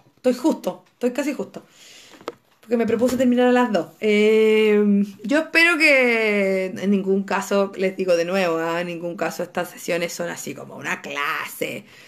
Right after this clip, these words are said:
En ningún caso es exhaustivo. Eh, solo se basa en mi, en mi interés, en mi pasión, en mi pulsión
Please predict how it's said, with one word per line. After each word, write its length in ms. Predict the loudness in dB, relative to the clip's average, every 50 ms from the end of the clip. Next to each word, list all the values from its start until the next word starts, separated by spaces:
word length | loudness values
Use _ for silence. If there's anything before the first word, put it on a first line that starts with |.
| -20 _ -14
En 280 | -12 -8 -6 -4 -4
ningún 260 | -4 -4 -6 -6 -6 -4
caso 240 | -4 -4 -2 0
es 80 | 0 0
exhaustivo. 880 | 0 -2 -4 -6 -6 -8 _ -4 -2 2 2 4 4 4 4 2 2 -2 -6 -18 -20 -14 -6
Eh, 380 | -2 0 2 2 2 0 -2 -6
solo 320 | -6 -2 0 2 2 2
se 140 | 2 2 2
basa 380 | 2 2 0 0 0 0 0 2
en 180 | 2 2 4
mi, 800 | 4 2 2 2 2 2 2 0 0 0 0 -2 -2 -4 -6 -10 -14 _ _ _ _ _ _ _ -6 -2
en 140 | -2 0 2
mi 80 | 2
interés, 460 | 2 4 4 4 4 4 2 2 2
en 40 | 2
mi 100 | 0 0
pasión, 600 | 0 -2 -4 -6 -6 -2 0 2 4 4 4 2
en 180 | 0 0 -2 -2
mi 600 | -2 0 0 0 0 0 0 -2 -2 -4 -4 -2 2
pulsión 1000 | 4 4 4 2 -2 -2 2 4 4 4 4 2 0 -2 -4 -6 -10 -12 -12 -14